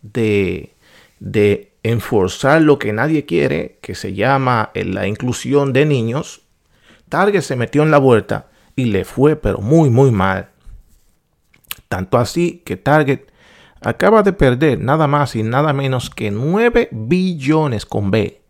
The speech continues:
billones de dólares en una semana. En una semana, Target acaba de perder nueve billones de dólares. Y bien, vamos a analizar esto. Si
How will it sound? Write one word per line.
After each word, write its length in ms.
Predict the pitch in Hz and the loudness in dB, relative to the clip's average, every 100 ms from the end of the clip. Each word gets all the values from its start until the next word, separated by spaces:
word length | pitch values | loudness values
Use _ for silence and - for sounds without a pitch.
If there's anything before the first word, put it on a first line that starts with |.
| - | -12
billones 720 | 107 143 120 110 143 165 147 | -4 -4 -2 0 2 2 2
de 120 | 135 | 2
dólares 520 | 120 123 104 104 - - | 4 2 0 -4 -8 -2
en 200 | 196 180 | 0 2
una 320 | 180 214 202 | 0 0 -2
semana. 640 | - 175 156 180 156 165 - _ _ _ _ _ _ _ | -2 -2 0 0 -2 -6 -14 _ _ _ _ _ _ _
En 160 | - 117 | -4 0
una 120 | 185 | 0
semana, 580 | 185 175 160 156 170 - _ _ _ _ _ _ _ _ | 0 0 2 0 -2 -6 _ _ _ _ _ _ _ _
Target 400 | - 143 165 160 123 | -4 -2 0 0 -2
acaba 320 | 110 131 127 | 0 0 0
de 100 | 120 | -2
perder 500 | - 98 123 123 - _ - | -4 -4 -2 -4 -8 _ -14
nueve 580 | 101 101 117 123 120 117 | -6 -2 0 0 -2 -2
billones 580 | 98 85 98 98 101 82 | -6 -6 -4 -2 -4 -4
de 120 | 92 | -6
dólares. 600 | 90 - - - - - _ _ - - | -6 -10 -14 -20 -20 -20 _ _ -20 -18
Y 120 | - 110 | -8 -4
bien, 360 | 107 107 - - _ - - _ _ _ _ _ _ - | -2 -2 -6 -18 _ -20 -20 _ _ _ _ _ _ -10
vamos 340 | 123 160 190 165 | -4 0 0 2
a 60 | |
analizar 580 | 147 131 110 - 117 110 | 0 0 -2 -2 0 0
esto. 300 | 90 - - _ _ _ _ _ _ _ _ _ _ _ _ _ _ _ _ _ _ | -2 -6 -18 _ _ _ _ _ _ _ _ _ _ _ _ _ _ _ _ _ _
Si 580 | - - 208 208 196 - | -18 -6 -2 0 -2 -6